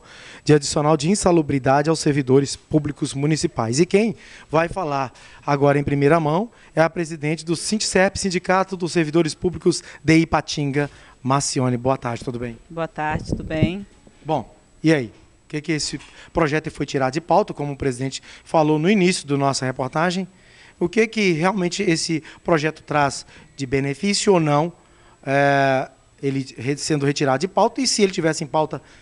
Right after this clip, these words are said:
Speaker 1: e fosse aprovado?
Speaker 2: É, hoje, nós, servidores públicos no município de Ipatinga, recebemos o, a insalubridade, adicional de insalubridade, é, sobre o salário mínimo. Então, essa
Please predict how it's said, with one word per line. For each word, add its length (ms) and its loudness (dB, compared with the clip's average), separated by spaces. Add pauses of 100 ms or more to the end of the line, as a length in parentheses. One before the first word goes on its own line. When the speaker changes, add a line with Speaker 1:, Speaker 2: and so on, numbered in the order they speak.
(140)
Speaker 1:
e 60 -8
fosse 220 -2
aprovado? 400 -6 (480)
Speaker 2:
É, 300 -4
hoje, 640 2
nós, 300 2
servidores 640 -6
públicos 800 -14
no 100 -10
município 340 -8
de 60 -20
Ipatinga, 640 -8
recebemos 880 -8 (460)
o, 460 -6
a 180 -6
insalubridade, 800 -4
adicional 400 -8
de 60 -18
insalubridade, 760 -2 (320)
é, 380 -6
sobre 760 -4 (160)
o 80 -8
salário 400 -2
mínimo. 360 -8 (600)
Então, 240 -6
essa 720 2